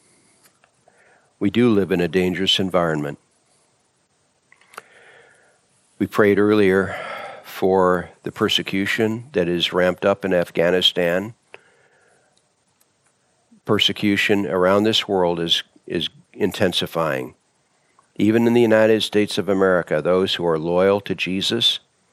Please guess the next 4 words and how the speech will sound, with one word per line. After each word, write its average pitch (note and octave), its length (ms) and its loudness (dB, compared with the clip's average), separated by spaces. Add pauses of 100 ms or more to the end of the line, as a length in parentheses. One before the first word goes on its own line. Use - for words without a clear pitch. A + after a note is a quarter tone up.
(1200)
are E2+ 160 -2
being F#2 540 0 (1400)
separated G2 720 0
out, A2+ 340 2